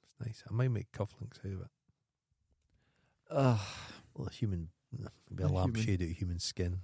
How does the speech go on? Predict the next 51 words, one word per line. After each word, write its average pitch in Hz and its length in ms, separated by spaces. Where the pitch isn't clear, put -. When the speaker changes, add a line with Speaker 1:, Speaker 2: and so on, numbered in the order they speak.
Speaker 2:
Oh 165 60
Speaker 1:
All 180 80
that 143 80
Speaker 2:
yeah, 107 120
Speaker 1:
kinda 92 120
Speaker 2:
just - 180
the 107 60
Speaker 1:
stuff. 92 80
Speaker 2:
typical 110 360
things 104 300
that 104 160
are 107 40
in 104 60
Speaker 1:
Just 104 80
Speaker 2:
your 107 80
Speaker 1:
the 110 60
Speaker 2:
house, 104 240
Speaker 1:
stuff - 100
Speaker 2:
I 98 40
Speaker 1:
in 98 60
my 95 80
house. 107 120
Speaker 2:
imagine. 101 280
So - 140
anyway, 110 360
Speaker 1:
Uh-huh. 104 120
Speaker 2:
the 113 80
point 135 320
is, 95 280
Speaker 1:
Uh-huh. 107 260
Speaker 2:
going 117 140
back 110 280
to 98 100
it, 98 80
Speaker 1:
Oh, 135 120
Speaker 2:
we, 139 60
Speaker 1:
this 143 180
is 135 80
Speaker 2:
we 135 40
Speaker 1:
us, 127 100
Speaker 2:
go 131 60
Speaker 1:
this 135 100
is - 40
a 127 100
jumping 123 380
off 117 220
Speaker 2:
Well, 247 240
Speaker 1:
point. - 140
Speaker 2:
see, 226 220
I 190 80
want, 202 460